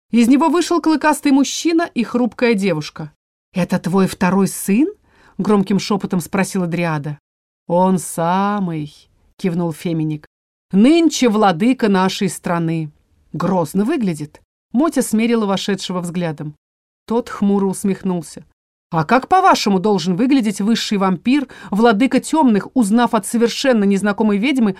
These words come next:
об очень странных делах, творящихся без его ведома?» Дриада и старший вампир переглянулись. Девушка с опаской посмотрела из-за спины мужчины.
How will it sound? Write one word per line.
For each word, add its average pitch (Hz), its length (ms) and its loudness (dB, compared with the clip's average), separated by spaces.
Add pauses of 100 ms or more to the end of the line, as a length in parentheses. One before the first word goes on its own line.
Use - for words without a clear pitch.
(220)
об 254 240 4
очень 320 280 0
странных 311 540 2
делах, 285 460 0 (200)
творящихся 262 640 0
без 208 160 0
его 226 240 2
ведома?» 165 480 -2 (420)
Дриада 233 440 0
и 220 60 2
старший 208 400 -4
вампир 190 360 -2
переглянулись. 196 800 -2 (520)
Девушка 226 440 0
с - 100 -4
опаской 233 460 -2
посмотрела 208 640 -4
из-за 175 240 -4
спины 185 320 -4
мужчины. 165 600 -6